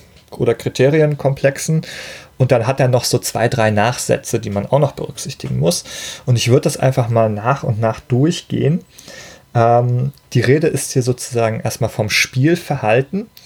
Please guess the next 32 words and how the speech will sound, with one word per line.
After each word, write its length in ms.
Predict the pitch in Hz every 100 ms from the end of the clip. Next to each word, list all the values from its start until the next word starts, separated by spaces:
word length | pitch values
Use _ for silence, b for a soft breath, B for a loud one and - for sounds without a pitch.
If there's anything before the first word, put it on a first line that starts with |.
| B B B B _
Ähm, 400 | 123 131 135 139
und 480 | - 135 131 131 -
Punkt 360 | - 139 131 -
eins 540 | 110 123 175 175 -
heißt, 560 | 131 143 143 - - -
äh, 300 | 127 123 123 -
Impaired 500 | 117 - 135 147 -
Control 560 | - 120 - 113 107
over 300 | 107 113 104
Gaming, 520 | 98 98 98 120 156 151
also 520 | 113 113 110 107 -
eine 260 | 101 104
Art 160 | 107 -
Kontrollverlust 960 | - 117 - 113 170 - 117 135 - 131
über 140 | 123
das 160 | - -
Spielverhalten. 880 | - 170 165 113 104 101 - 180 - _ B B B B B B B B -
Ähm, 400 | 135 139 143 143
Nikolas, 720 | 143 143 147 143 143 - - _ - 180 185 214 226 214 - - - _ - - _ _ _ _
wie, 880 | 165 143 156 165 160 160 160 147 143
wie 160 | 151
würdest 300 | 139 143 139
du 40 | 127
das 220 | 127 -
sagen? 340 | 110 101 107
Also 460 | 104 107 110 113 117
f-, 160 | - 131
fangen 140 | 160
wir 80 | 151
mal 140 | 127
an, 180 | - 131
so, 300 | 120 123 120